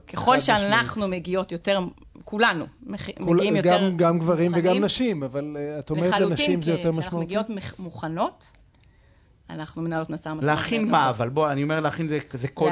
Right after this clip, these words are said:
Speaker 3: שם קוד
Speaker 1: להכין,
Speaker 3: למה? מה
Speaker 1: לה-
Speaker 3: לעשות? כאילו, אני מנסה לחשוב, אני הולך למשא ומתן, פשוט נוסע, כאילו, מה צריך להכין?
Speaker 1: קודם כל, להבין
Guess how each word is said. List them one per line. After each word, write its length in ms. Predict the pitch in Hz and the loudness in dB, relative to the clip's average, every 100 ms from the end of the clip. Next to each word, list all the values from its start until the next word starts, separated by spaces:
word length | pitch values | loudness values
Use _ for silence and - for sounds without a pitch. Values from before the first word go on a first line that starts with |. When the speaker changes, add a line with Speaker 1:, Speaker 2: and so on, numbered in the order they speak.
| 165 | 2
Speaker 3:
שם 120 | 160 | 0
קוד 80 | 220 | 2
Speaker 1:
להכין, 140 | 160 147 | 4 4
Speaker 3:
למה? 260 | 147 131 104 | 2 0 0
מה 160 | 139 196 | 2 4
Speaker 1:
לה- 100 | 202 | 4
Speaker 3:
לעשות? 340 | 180 - 208 | 2 0 0
כאילו, 100 | 190 | 2
אני 80 | 156 | 0
מנסה 180 | 175 208 | 0 -2
לחשוב, 220 | - 220 | 0 -2
אני 80 | 208 | -2
הולך 140 | 202 | -4
למשא 160 | 196 196 | -4 -2
ומתן, 360 | 196 185 151 160 - - - - | -2 0 0 -2 -6 -20 -20 -20
פשוט 180 | - - | -18 -6
נוסע, 480 | 214 226 - 285 127 113 | -4 -2 2 2 2 -2
כאילו, 180 | 160 156 | -2 2
מה 180 | 202 220 | 2 2
צריך 160 | 160 | 0
להכין? 400 | 190 160 143 135 - - _ - | 0 0 -2 -6 -6 -16 _ -6
Speaker 1:
קודם 240 | 208 226 | 0 0
כל, 260 | 226 226 214 | 2 2 4
להבין 520 | 202 180 190 196 196 | 2 0 -2 -4 -6